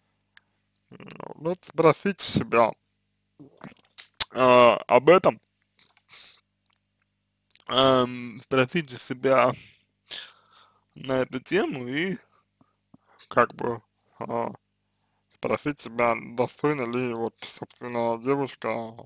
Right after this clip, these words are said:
ваша, вот этого, да, ну вот, э,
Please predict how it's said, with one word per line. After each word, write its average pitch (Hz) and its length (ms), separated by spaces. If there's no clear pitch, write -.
ваша, 123 580
вот - 240
этого, - 360
да, 139 320
ну 127 180
вот, 110 160
э, - 160